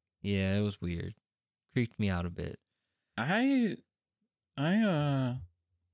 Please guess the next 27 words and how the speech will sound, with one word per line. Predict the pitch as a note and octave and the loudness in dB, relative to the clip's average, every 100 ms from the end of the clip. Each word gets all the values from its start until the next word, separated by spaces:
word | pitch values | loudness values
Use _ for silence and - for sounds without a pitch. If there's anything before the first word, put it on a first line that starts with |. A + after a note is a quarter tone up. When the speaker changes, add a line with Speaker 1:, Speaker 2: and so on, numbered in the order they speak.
| _ _ _ _ _ - | _ _ _ _ _ -2
Speaker 2:
I | D#3+ | 0
didn't | C4 D#4+ B3+ | 2 4 2
stop | - D#3+ D3+ | 2 0 0
trick-or-treating | D#3 C#3 C3 - C3+ B2+ A#2+ | 0 0 0 0 2 4 2
until | G#2 A2+ G#2 | 2 0 2
literally | G#2 G#2 G2 | 2 2 2
I | F#2+ | 2
was, | F2+ E2+ | 0 -2
like, | E2+ - | -2 -2
seventeen | E2 D#2 C#2+ C2+ C#2 | -2 -4 -6 -6 -6
years | C#2+ C2+ | -6 -8
old. | B1+ A#1 G1+ - _ - | -8 -10 -12 -18 _ -10
So, | - A#2 | -2 2
Speaker 1:
Oh, | A#2 | 4
Speaker 2:
like, | A2 F2+ | 4 2
Speaker 1:
samesies. | F#2 G2+ F#2 E2+ F2+ - _ _ _ _ _ _ _ - | 0 0 -2 -4 -6 -10 _ _ _ _ _ _ _ -4
I | |
had, | A#2+ C3+ B2 | 0 2 2
Speaker 2:
I | - | 0
Speaker 1:
I | A#2+ | 0
had | C#3+ | 0
some | - A#2+ | 2 2
years | A#2 A#2+ | 4 4
I | A#2 | 2
took | G#2+ A#2 G#2 | 0 -2 2
off, | G2 G2 - | 2 2 0
but | E2+ F2 | -4 -4